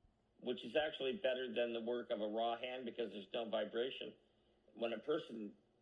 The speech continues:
tries to, to work on surgery, there's always a slight tremor in their hand.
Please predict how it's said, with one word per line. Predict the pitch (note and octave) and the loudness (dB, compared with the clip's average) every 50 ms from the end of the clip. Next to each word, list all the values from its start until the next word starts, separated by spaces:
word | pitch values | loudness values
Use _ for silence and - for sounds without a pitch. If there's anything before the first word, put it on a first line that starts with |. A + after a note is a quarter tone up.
| - | -10
tries | - B2 A#2+ A#2+ A2+ - - - - _ _ _ _ - _ - | -4 -2 0 0 -2 -4 -12 -20 -20 _ _ _ _ -20 _ -12
to, | C#3 C#3 - | -12 -10 -8
to | A2+ | -4
work | G#2+ A2 B2 B2+ B2 - | -2 -2 -2 -2 -2 -2
on | A#2 A2+ A2+ A2 - | -2 -2 -4 -2 -2
surgery, | C3 B2+ A#2+ B2+ A#2+ A2 G2 F#2 - - _ _ _ _ | -2 -2 0 0 0 0 0 -2 -6 -16 _ _ _ _
there's | - - G#2+ | -6 -2 2
always | C#3 C3 C3+ C3+ A#2+ G2+ | 4 4 4 4 2 0
a | A2 G#2 - - | -4 -8 -8 -4
slight | - C3 B2 A#2+ - - - - | -2 0 0 0 0 -4 -14 -8
tremor | - C3+ D3 D3 D3 B2 G#2+ F#2 - | -4 -4 -2 0 -2 -2 -4 -6 -6
in | - G#2+ | -4 -4
their | G#2+ A2 A2 A2 A2 | -4 -4 -4 -6 -6
hand. | B2 C#3+ D#3 D3+ C3 A2 G#2 | -4 -2 -2 -2 -2 -4 -8